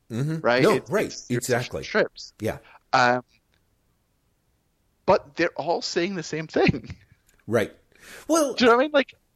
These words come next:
Speaker 2: th-, th-, and, and this, this, uh, maybe not all saying the same thing, 'cause there are some that are more like, "The bureaucracy is fucked," and some that, like, "The citizens are fucked by the bureaucracy," or,
Speaker 1: Right.
Speaker 2: or,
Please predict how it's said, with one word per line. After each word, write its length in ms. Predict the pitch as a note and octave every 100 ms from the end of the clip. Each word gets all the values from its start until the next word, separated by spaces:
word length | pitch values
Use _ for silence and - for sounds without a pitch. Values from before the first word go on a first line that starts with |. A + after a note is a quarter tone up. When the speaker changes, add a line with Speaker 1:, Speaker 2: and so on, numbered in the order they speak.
| _
Speaker 2:
th-, 120 | E3 -
th-, 260 | E3+ E3 -
and, 220 | F3 F#3 -
and 220 | F#3 F#3+
this, 180 | F3 -
this, 240 | D#3+ F3 _ _ -
uh, 140 | E3+ E3
maybe 260 | D#3 E3
not 160 | E3 D3
all 160 | C3+ C3
saying 220 | C3 A#2+
the 60 |
same 200 | A2+ A2+ A2
thing, 180 | G#2
'cause 120 | G2+ A2+
there 160 | A#2+
are 140 | A2+ A#2+
some 220 | A#2+ A2
that 100 | G#2+
are 80 | G#2
more 220 | A2 G#2
like, 160 | G2+
"The 100 | -
bureaucracy 560 | B2 - A#3+ A#3+ - A#2+
is 100 | G#2+
fucked," 360 | - - - G#2
and 180 | G#2+
some 140 | G#2+ G#2+
that, 200 | G#2+ -
like, 280 | A2 G2+ - - -
"The 80 | B2
citizens 500 | - E3 F#3+ C#3+ A#2
are 60 |
fucked 360 | A2 A2 F#2+ -
by 200 | F#2+ D#3
the 100 | D3
bureaucracy," 720 | B2 G#2+ G2 F#2+ G#2 E2 D#2
or, 40 | D#2
Speaker 1:
Right. 140 | G2+
Speaker 2:
or, 240 | F2+ G#2